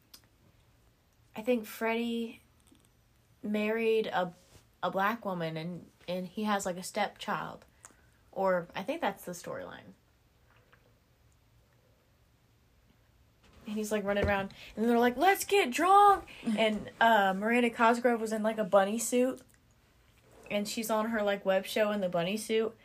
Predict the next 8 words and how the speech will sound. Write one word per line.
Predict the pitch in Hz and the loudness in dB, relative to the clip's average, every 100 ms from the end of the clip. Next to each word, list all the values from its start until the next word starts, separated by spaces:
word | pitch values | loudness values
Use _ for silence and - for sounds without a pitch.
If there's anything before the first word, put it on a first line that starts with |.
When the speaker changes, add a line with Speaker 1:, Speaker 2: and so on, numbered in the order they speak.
| - - - _ _ _ - | -20 -20 -20 _ _ _ -8
Speaker 1:
and | 196 190 - | -4 -4 -8
Spencer | - - 226 220 240 226 | -8 0 0 2 0 -2
was, | 220 | 0
like, | 196 180 | -2 -2
flirting | - 214 208 214 | -2 -2 -2 -2
with | 208 | -2
old | 185 196 185 | -4 -4 -4
ladies, | 170 180 208 214 214 | -4 -4 -6 -8 -10